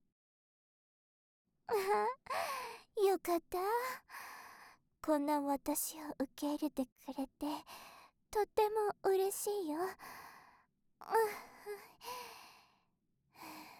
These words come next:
でも、そっか。ダーリンは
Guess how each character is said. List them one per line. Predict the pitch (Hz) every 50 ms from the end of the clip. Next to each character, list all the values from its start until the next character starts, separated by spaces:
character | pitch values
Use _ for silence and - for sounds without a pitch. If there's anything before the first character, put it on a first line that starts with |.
| - - - _ _ _ _ _ _ _ _ _ _ _ _ _ _ _ _ - 254 269 269
で | 269 277 285 262
も、 | 247 233 214 202
そ | - - - - 311 349
っ |
か。 | - _ _ - 494 466 427 392 370 349 311 311 - - - - - - - - - - - - - _ _ _ _ _ _ _ _ -
ダ | 285 269 277 277
ー |
リ | 247 233 220 226
ン | 220
は | 214 208 202